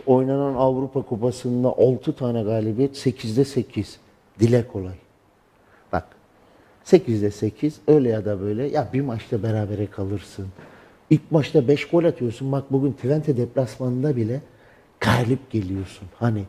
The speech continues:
bu anlamda maç maç yaşamasından dolayı İsmail Hoca'yı tebrik ediyorum.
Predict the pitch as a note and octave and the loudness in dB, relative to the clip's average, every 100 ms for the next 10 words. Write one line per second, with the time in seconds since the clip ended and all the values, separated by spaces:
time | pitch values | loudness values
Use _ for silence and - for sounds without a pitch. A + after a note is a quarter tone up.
0 | - _ _ - - F#3+ E3+ C#3 B2 A#2 | -12 _ _ -10 6 8 8 4 -2 -4
1 | A#2 D3+ F#3 - - - _ _ - C#3+ | -2 -2 -2 -6 -20 -20 _ _ 6 6
2 | G3 - B2+ C3+ B2 - A#2 B2+ D3 C#3+ | 6 2 -4 -2 -2 0 2 2 2 2
3 | C3+ - D3+ D#3 E3+ D#3 C#3+ E3+ E3 D#3+ | 0 -2 0 2 2 4 4 2 -2 -8
4 | - D#3 D3+ C3+ A#2+ A2 C#3+ E3+ - E3+ | 0 2 4 2 0 0 0 0 4 4
5 | D#3+ E3+ C#3 G#2 A2+ B2 D#3+ | 4 2 0 0 0 0 -2